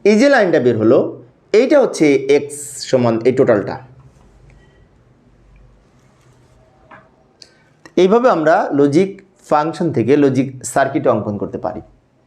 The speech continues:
তো প্রিয় শিক্ষার্থী বন্ধুরা, এই ছিল আমার আজকের আলোচনার বিষয়। আমি শিক্ষার্থীদের অনুরোধে অল্প অল্প করে আলোচনা করার চেষ্টা করি,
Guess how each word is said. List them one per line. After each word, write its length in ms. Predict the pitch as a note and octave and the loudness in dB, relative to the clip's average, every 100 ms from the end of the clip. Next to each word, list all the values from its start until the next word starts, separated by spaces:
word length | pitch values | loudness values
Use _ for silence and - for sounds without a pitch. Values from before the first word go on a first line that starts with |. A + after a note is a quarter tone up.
| _ _ _ _ _ _ _ _ _ _ _ _ _ _ _ _ _ _ _ _ _ _ _ _ _ - | _ _ _ _ _ _ _ _ _ _ _ _ _ _ _ _ _ _ _ _ _ _ _ _ _ -14
তো 80 | A#2+ | -4
প্রিয় 180 | D3 C#3+ | 0 0
শিক্ষার্থী 400 | C3+ C#3 B2+ A2 | 0 -4 -4 -2
বন্ধুরা, 320 | G#2+ A2+ D3+ | 0 2 2
এই 100 | D#3+ | 2
ছিল 160 | D#3 F3 | 2 2
আমার 120 | F3 | 2
আজকের 300 | E3+ - F3 | 0 0 2
আলোচনার 340 | D#3 - C#3 A#2+ | 0 0 -2 -2
বিষয়। 200 | B2 C3 | 0 0
আমি 80 | B2+ | -2
শিক্ষার্থীদের 580 | C#3+ C#3+ D3+ C#3+ D3 D3 | -2 -2 -2 0 2 2
অনুরোধে 360 | C#3 C#3+ B2+ | 4 2 4
অল্প 280 | B2 B2+ B2+ | 2 2 0
অল্প 220 | C#3 A#2 | -2 -2
করে 160 | A#2 A#2+ | 0 0
আলোচনা 320 | A2 G#2 G#2+ | 0 -2 -6
করার 200 | G2+ G2+ G#2 | -4 -6 -8
চেষ্টা 200 | - F#2+ | -8 -6
করি, 280 | F#2+ B2+ | -6 -8